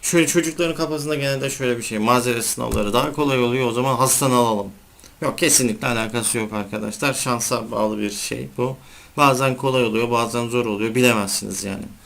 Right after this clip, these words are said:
Neyse, biz sorumuza geri dönelim. Ötelemenin yansıma. Ötelemenin yansıma nasıl oluyordu? Bir öteleme, bir yansıma, bir öteleme, bir yansıma. Hep bu şekilde devam edip giden hareketler, e, bütünü arkadaşlar. Şimdi A şıkkına bakalım.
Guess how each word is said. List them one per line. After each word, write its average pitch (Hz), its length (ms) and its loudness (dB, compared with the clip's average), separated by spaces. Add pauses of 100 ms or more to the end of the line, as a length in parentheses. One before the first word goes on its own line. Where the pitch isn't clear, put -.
(380)
Neyse, 214 240 8
biz 160 80 2
sorumuza 156 400 6
geri 143 200 6
dönelim. 127 360 2
Ötelemenin 135 500 0
yansıma. 107 540 0
Ötelemenin 139 420 0
yansıma 139 440 0
nasıl 147 240 -2
oluyordu? 107 440 -2 (400)
Bir 151 180 2
öteleme, 147 540 0
bir 165 120 4
yansıma, 139 580 2
bir 151 120 -2
öteleme, 147 540 0
bir 170 120 6
yansıma. 135 420 0
Hep 190 80 -8
bu 180 60 -2
şekilde 175 380 0
devam 143 280 6
edip - 280 -2
giden 160 320 0 (220)
hareketler, 143 580 2 (140)
e, 110 200 0
bütünü 104 280 -2
arkadaşlar. 95 640 -6 (280)
Şimdi 175 240 2
A 190 200 8
şıkkına 165 360 4
bakalım. 110 300 2